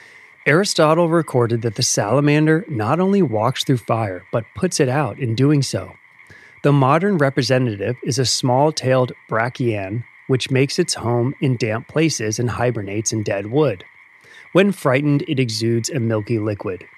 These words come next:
If a log containing a wintering salamander were thrown upon a weak fire, Aristotle's phenomenon might take place.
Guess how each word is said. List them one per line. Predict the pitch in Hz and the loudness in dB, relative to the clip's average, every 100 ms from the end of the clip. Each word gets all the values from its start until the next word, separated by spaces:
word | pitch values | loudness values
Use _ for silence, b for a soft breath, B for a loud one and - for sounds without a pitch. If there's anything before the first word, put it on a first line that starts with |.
| - - B B B - | -20 -20 B B B -4
If | 156 | -2
a | |
log | 220 165 135 151 | 2 2 4 2
containing | 143 165 139 123 131 131 | 2 0 2 0 2 0
a | 131 | -2
wintering | 104 110 110 170 | -4 -2 0 0
salamander | 156 - 110 110 110 110 113 | 2 0 0 0 -2 -2 0
were | 127 | -2
thrown | - - 110 139 | -4 -2 0 0
upon | 147 131 127 | 0 -2 0
a | 127 | 0
weak | 104 117 | 0 -4
fire, | - - 98 90 98 - B B B B | -4 -6 -4 -6 -10 -16 B B B B
Aristotle's | 156 170 - 131 143 139 | 2 2 2 2 2 0
phenomenon | - 147 113 113 113 107 113 135 | 0 0 0 -2 -2 -2 -4 -4
might | - 107 117 | -4 -4 -4
take | 131 139 | -2 -2
place. | - 156 120 - | 0 0 0 -4